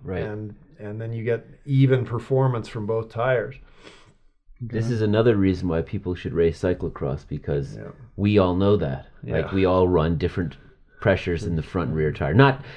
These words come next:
Speaker 3: not to say that other people don't get that, but it's just a, a familiarity thing and a, and a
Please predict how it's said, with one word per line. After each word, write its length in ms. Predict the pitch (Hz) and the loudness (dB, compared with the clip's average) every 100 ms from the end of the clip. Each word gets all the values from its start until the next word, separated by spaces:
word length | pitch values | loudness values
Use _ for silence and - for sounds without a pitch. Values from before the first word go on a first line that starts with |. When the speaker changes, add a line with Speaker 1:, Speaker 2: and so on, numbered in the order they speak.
| - | 2
Speaker 3:
not 260 | 135 127 - | 4 4 0
to 60 | |
say 220 | 95 110 | 0 4
that 220 | 92 82 80 | 4 2 0
other 180 | 90 | 0
people 260 | 85 95 80 | 0 -2 -4
don't 260 | 76 76 69 | -2 -4 0
get 200 | 98 - | -2 0
that, 240 | 76 - | -4 -4
but 180 | 82 76 | -4 -4
it's 140 | 73 | -4
just 240 | 95 80 95 | -6 -4 -4
a, 140 | 82 - - - - | -4 -8 -20 -20 -14
a 120 | - 92 | -10 -4
familiarity 840 | - 107 110 101 95 117 101 80 | 0 2 2 2 4 6 4 2
thing 400 | - 85 80 80 | -4 -4 -2 -2
and 100 | 80 | -2
a, 300 | 78 73 - | -2 -4 -6
and 120 | 82 | -6
a 300 | 80 73 71 | -4 -4 -6